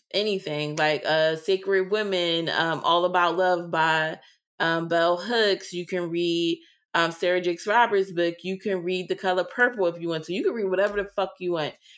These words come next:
Read something that you feel like is going to help you spiritually grow. Like, that is going to help your personal growth in any way. Um, one of the books that, um, by Pia Mellody I am reading i-, is called Love Addiction.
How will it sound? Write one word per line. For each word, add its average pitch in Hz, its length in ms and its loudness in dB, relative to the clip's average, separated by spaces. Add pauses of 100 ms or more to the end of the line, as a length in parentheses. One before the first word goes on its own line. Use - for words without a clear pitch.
(200)
Read 269 340 2
something 226 440 -2
that 175 260 0
you 208 100 -4
feel 196 320 0
like 170 400 0
is 170 160 -2
going 175 320 0
to 180 80 -4
help 165 300 0
you 160 120 -10
spiritually 165 720 -4
grow. 139 380 -4 (500)
Like, 170 220 0
that 180 220 4
is 180 140 -2
going 180 340 -2
to 170 80 -2
help 180 360 -2
your 170 120 0
personal 170 480 -4
growth 156 280 -2
in 180 140 -4
any 160 220 -4
way. 147 280 -2 (360)
Um, 175 320 4
one 190 180 2
of 202 100 0
the 190 100 0
books 175 360 -2
that, 175 320 2
um, 165 300 -2
by 165 420 0
Pia 196 240 0
Mellody 180 560 2
I 165 320 -2
am 160 220 -4
reading 165 460 -2
i-, - 20 -6
is 156 440 -2
called 165 440 -2
Love 175 180 2
Addiction. 151 640 -8